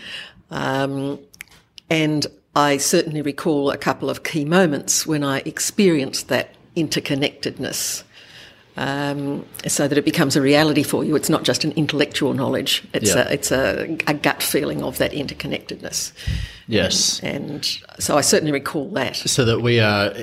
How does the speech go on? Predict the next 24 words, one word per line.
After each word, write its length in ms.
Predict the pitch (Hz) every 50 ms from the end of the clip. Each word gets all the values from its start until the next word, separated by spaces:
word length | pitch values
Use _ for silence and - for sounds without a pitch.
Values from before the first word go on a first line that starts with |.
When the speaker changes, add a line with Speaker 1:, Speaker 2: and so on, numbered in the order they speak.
| - - _ - -
Speaker 2:
that 240 | - 123 - -
feeling 320 | - - 123 113 107 107 101
that 140 | - - 104
we 180 | 107 104 104
are 80 | 104 101
not 240 | 98 95 92 - -
separate 520 | - - - - - - 110 95 - -
from 420 | - - 107 95 92 90 90 92
the 180 | 92 98 85 69
earth 260 | 90 90 90 87 -
and 140 | - 95 90
each 200 | 90 - - -
other. 400 | 95 87 - 87 80 - 110 - - _
Speaker 1:
Yeah. 140 | - 143 - - - - - - - -
Speaker 2:
And 120 | 98 95
that's, 260 | 101 104 - - - -
that's 260 | - - 104 98 -
very 240 | - 127 123 120 117
much 340 | 110 107 - - - - -
a, 220 | 113 107 - - - _ _ - - -
a, 100 | 98 - - 107 104
a 40 |
kind 260 | - - - 107 98 95
of 220 | 92 92 -